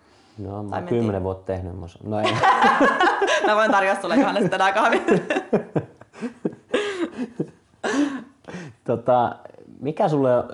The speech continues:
Speaker 1: sulle selkeästi oli se vapaus ja merkityksellisyys? Onko siellä jotain muita, mitä sä haluat niinku saada aikaa yrittäjänä? Et miksi sä niinku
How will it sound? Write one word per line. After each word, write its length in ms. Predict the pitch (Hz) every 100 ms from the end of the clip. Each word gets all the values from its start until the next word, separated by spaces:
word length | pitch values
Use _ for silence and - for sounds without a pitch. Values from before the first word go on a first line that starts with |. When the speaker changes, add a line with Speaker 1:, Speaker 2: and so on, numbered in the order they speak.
| -
Speaker 1:
sulle 240 | 117 135
selkeästi 480 | 131 156 156 117 110
oli 80 | 107
se 120 | 104
vapaus 520 | 113 123 - 107 95 95
ja 260 | 92 87
merkityksellisyys? 840 | - 107 107 98 90 92 90 90 101
Onko 120 | 107
siellä 160 | 123
jotain 200 | 110 117
muita, 540 | 107 113 117 101 92 -
mitä 220 | 110 117 135
sä 80 |
haluat 200 | 101 90
niinku 160 | 92 90
saada 340 | - 98 90 -
aikaa 580 | 110 101 87 85 - -
yrittäjänä? 720 | 107 92 87 - - - 98
Et 140 | 98
miksi 240 | 101 107 -
sä 80 | 104
niinku 360 | 87 90 -